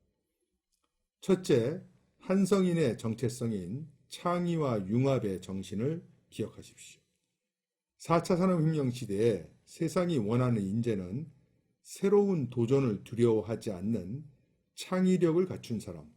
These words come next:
문제를 해결하기 위해 여러 분야를 넘나들며 솔루션을 만들어낼 수 있는 연결형 인재입니다. 우리 한성대학교는 여러분을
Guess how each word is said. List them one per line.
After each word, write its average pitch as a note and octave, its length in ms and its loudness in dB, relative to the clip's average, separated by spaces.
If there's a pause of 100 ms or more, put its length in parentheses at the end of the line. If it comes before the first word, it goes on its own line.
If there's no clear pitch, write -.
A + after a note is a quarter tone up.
(680)
문제를 F#3 840 4
해결하기 D3 540 2
위해 G2 400 -6 (340)
여러 C#3 520 4
분야를 B2+ 500 2
넘나들며 C#3+ 960 0 (280)
솔루션을 B2 760 -2
만들어낼 A#2 600 0
수 - 180 -10
있는 A#2 460 -4 (340)
연결형 B2+ 840 0
인재입니다. F#2 520 -10 (1000)
우리 B2+ 160 2
한성대학교는 B2+ 960 0
여러분을 C3 600 0